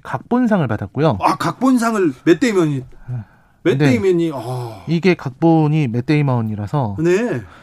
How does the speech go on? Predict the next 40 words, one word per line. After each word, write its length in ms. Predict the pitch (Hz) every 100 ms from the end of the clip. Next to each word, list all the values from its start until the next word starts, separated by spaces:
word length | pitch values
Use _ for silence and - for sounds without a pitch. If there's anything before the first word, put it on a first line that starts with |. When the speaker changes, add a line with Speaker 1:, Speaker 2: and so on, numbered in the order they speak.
| - -
Speaker 1:
이분이, 280 | 127 131 -
Speaker 2:
대단합니다. 640 | 220 196 165 139 139 120
Speaker 1:
네, 300 | 120 - 120
그 80 | 107
선생님이 720 | 120 214 247 240 226 208 190
받은 260 | - 131 143
걸로 200 | 135 127
제가 180 | 120 113 -
기억하고 420 | 139 127 139 120
있는데요. 440 | 101 98 147 120 -
Speaker 2:
선생님이, 680 | 196 202 220 214 208 196 165 -
수학 280 | 240 254
선생님이 440 | 247 240 226 214 202
받았습니까? 600 | 185 175 - 175 165 160
아니면 240 | 151 160
심리 340 | 156 - 254 233
선생님이 460 | 185 180 170 147 131
받으셨습니까? 460 | 127 123 120 - 117
Speaker 1:
어, 280 | 123 120 117 139 _ _
저 320 | - 131 120 107
한번 280 | 156 160 151
찾아봐야 320 | 202 185 151
될 100 | 127
것 120 | 117
같습니다. 280 | 101 107 -
Speaker 2:
네, 80 | 131
Speaker 1:
제가 240 | 123 113
Speaker 2:
지나갈게요. 380 | 107 151 165 143
Speaker 1:
네, 80 | 147
Speaker 2:
계속 160 | 151 127
Speaker 1:
네. 80 | 156
Speaker 2:
괜히 240 | 175 175
물어봐서 420 | 151 180 160 147
죄송해요. 460 | 147 147 185 156 185 -
Speaker 1:
<laughs> 120 | 156 -
Speaker 2:
수학 320 | - 277 277
관련된 500 | 277 277 269 262 202
영화가 300 | 170 226 226
좀 180 | 170 147
있어요. 540 | 147 214 160 135 202